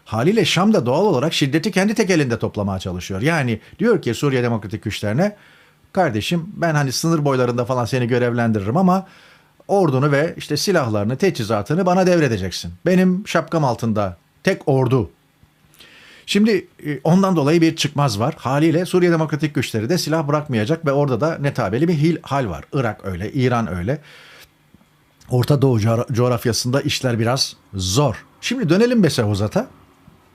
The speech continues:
Besehuzat da, e, Nu Medya'ya, e, Ajans France Presse konuşmuş. Pek çok, e, yere konuştu. Özellikle bu dünkü silah bırakma meselesiyle ilgili olarak. İkinci bölümünde diyor ki,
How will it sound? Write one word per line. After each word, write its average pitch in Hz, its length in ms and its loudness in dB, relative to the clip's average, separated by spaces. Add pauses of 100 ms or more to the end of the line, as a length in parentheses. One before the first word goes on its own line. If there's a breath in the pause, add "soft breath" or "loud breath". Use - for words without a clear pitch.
(180)
Besehuzat 170 640 2
da, 101 220 -2 (640 loud breath)
e, 120 240 0 (120)
Nu 147 200 4
Medya'ya, 117 580 0 (520)
e, 107 40 -12 (640)
Ajans 143 340 0
France 135 280 -4
Presse 107 560 0
konuşmuş. 104 480 -4
Pek 220 160 0
çok, 123 300 -2
e, 113 40 2
yere 110 220 2
konuştu. 101 400 -2
Özellikle 117 480 -2
bu 110 220 -2
dünkü 113 380 -2
silah 110 280 -4
bırakma 110 260 -2
meselesiyle 98 640 -2
ilgili 90 200 -4
olarak. 110 320 -4 (2750 loud breath)
İkinci 196 380 2
bölümünde 123 420 2
diyor 196 180 2
ki, 92 260 -2